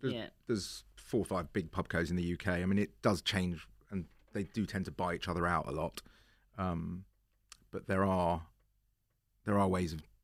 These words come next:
Speaker 1: doing it that way. Uh, and I imagine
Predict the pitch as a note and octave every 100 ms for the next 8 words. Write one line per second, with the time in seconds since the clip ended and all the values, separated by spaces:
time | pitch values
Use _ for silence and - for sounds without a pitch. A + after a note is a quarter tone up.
0 | _ G#2+ F2 E2+ - E2+ C#2 C#2 D2 -
1 | _ _ _ _ - F#2 - B2+ B2+ C3+
2 | A#2+ A2